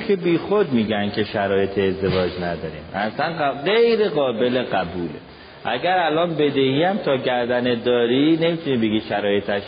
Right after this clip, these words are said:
را ندارم. فقط حرف اینه که وقتی برای خواستگاری می‌ریم، سریع و شفاف بگیم چه شرایط داریم. من الان یه آدمی هستم، دارم تحصیل می‌کنم، درآمدی ندارم، این تحصیلم هم منجر به این می‌شه.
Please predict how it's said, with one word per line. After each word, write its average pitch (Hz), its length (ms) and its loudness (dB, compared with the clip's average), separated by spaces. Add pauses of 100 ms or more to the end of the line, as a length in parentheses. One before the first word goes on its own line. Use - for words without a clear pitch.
را 98 100 0
ندارم. 80 540 -6 (680)
فقط 180 360 -2
حرف 180 360 -4
اینه 190 180 -4
که 147 140 0
وقتی 147 320 -2
برای 180 240 0
خواستگاری 147 680 0
می‌ریم، 151 280 0 (100)
سریع 175 280 0
و 175 40 -4 (100)
شفاف 165 380 -2
بگیم 175 320 -2
چه 180 100 2
شرایط 117 460 -2
داریم. 107 180 -2
من 127 120 0
الان 143 160 -4
یه 143 140 0
آدمی 127 380 0
هستم، 104 320 -4
دارم 107 280 0
تحصیل 120 480 -4
می‌کنم، 147 440 -4 (340)
درآمدی 113 600 0
ندارم، 147 520 -2
این 151 100 -10
تحصیلم 123 580 -2
هم 123 220 -2 (320)
منجر 117 540 0
به 123 120 -2
این 120 240 0
می‌شه. 175 500 0